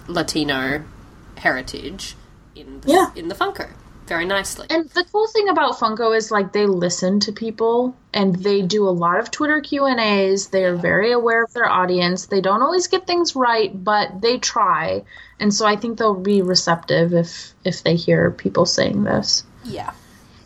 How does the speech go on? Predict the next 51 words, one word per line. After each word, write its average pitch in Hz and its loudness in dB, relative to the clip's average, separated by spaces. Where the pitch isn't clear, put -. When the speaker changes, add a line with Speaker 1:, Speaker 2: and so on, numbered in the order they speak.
Speaker 2:
And 277 0
then 339 2
the 359 2
third 392 0
one 392 2
we 381 -2
have 330 0
is 311 -4
Stiles, 220 0
and 214 -4
he's 208 -8
wearing 233 0
a 233 -2
hoodie, 226 2
he's 214 2
got 214 2
a 214 2
backpack, 196 0
pretty 330 2
straightforward, 214 2
he's 214 -6
got 233 0
long 240 0
hair, 196 2
so - -6
this 208 -2
is 202 -2
definitely, 226 0
like, 196 2
not 190 2
a 180 0
season 180 2
one. 175 4
Well, 208 2
of 180 -2
course, 185 -2
Scott - 0
has 180 0
red 175 0
eyes, 160 0
so 185 0
it's 180 -2
definitely 214 0
not 170 2
a - -6
season 175 0
one 165 2
kind 170 -2
of 170 0
thing. 190 -2
Um, 185 2